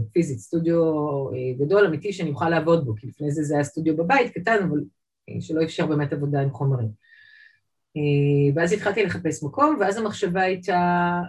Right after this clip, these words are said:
אה, חברתי ל-, ל-, למישהי שהכרתי כאימא מהגן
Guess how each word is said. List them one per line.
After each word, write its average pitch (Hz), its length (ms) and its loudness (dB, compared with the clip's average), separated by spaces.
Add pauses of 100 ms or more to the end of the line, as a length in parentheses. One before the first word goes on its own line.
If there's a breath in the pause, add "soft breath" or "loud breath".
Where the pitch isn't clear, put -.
(200)
אה, 156 680 -2 (1000)
חברתי 220 520 2
ל-, 175 380 -2
ל-, 147 600 -2
למישהי 180 400 -6
שהכרתי 143 1700 -4
כאימא 170 240 4
מהגן 147 480 0